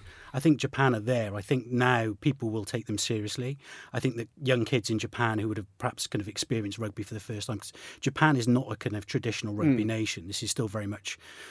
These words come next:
Speaker 1: you know, as our Tokyo Bureau Chief Fiona's told us many times, it's still quite a niche sport in Japan. But I think that's changed now. I think that kids will be looking at, uh, the performance of the Cherry Blossoms and saying, you know, the, you know, I can, I can be the,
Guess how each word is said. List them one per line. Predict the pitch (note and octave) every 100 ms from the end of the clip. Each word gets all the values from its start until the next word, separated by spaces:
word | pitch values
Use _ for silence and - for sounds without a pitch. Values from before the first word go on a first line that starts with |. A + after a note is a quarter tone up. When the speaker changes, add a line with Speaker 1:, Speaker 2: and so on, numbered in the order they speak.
| - -
Speaker 1:
you | G#2+
know, | G#2
as | G2+
our | A#2 G2+ G2+
Tokyo | C3 A2 G#2
Bureau | A2+ G#2+
Chief | - G#2+
Fiona's | - A#2 A2 G2+ - - _ -
told | A#2+ G2
us | A2+
many | A2 G#2+
times, | - F#2+ G2
it's |
still | - G2+
quite | - - G#2
a |
niche | A2 G#2 -
sport | - B2 G2+
in |
Japan. | G2+ - G2 F2 E2+ - - -
But |
I | B2+
think | G#3
that's | D3+ -
changed | - C#3+ D#3 D#3 F#2
now. | F2
I | G2
think | C#3 B2
that | A#2+
kids | - C3 -
will | A2+
be | A2+
looking | G#2+ A2+ - G#2+
at, | E2+ - - - - - -
uh, | G#2 G2 F#2+
the | A#2
performance | - A2+ C3 A2+ F#2+ -
of | G2
the |
Cherry | - A#2 G#2+
Blossoms | G2+ F#2+ G#2 F#2
and | G2
saying, | - G2+ F#2+ F#2 F#2 - - - -
you | B2+ G#2+
know, | F#2 G2 _ _ - C#3+ B2 -
the, | B2 A2 - _ _ D#3+
you | A2+
know, | F#2+
I | B2
can, | A2+ B2 A2 - -
I | B2
can | C3+ A2
be | A#2+ A2+
the, | G#2+ A2